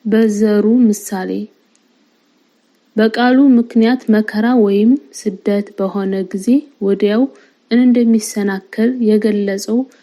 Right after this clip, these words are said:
በየት የመ-፣ የወደቀውን ዘር የሚወክል ነው? ኢየሱስ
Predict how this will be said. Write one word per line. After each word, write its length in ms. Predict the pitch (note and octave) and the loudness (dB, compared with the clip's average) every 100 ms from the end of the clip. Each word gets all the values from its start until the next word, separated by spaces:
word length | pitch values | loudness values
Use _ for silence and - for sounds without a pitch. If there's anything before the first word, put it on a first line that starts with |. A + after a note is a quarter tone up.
| _ _ - | _ _ -6
በየት 460 | F#3+ G#3 A#3 B3+ - A3+ | 0 2 2 0 -6 0
የመ-፣ 600 | A#3 A3+ A3 G#3+ G#3 G3+ G3 - - | 2 4 4 2 0 -2 -6 -16 -4
የወደቀውን 920 | G#3 G#3 G#3 G3+ G3 F#3+ G3 G3+ A#3+ C4 A3 | 0 2 0 -2 -6 -4 -2 2 2 0 -6
ዘር 260 | F#3+ G#3+ A#3 - _ _ _ _ A3 | -2 -2 -2 -6 _ _ _ _ -2
የሚወክል 760 | G#3 G3+ G3 G3 G3 - G3+ F#3 | 0 2 2 0 -2 -8 -6 -6
ነው? 160 | F#3+ F#3+ _ _ _ _ _ | -6 -12 _ _ _ _ _
ኢየሱስ 520 | F#3 F#3 F#3 F#3 B3 | -4 -2 -2 0 -2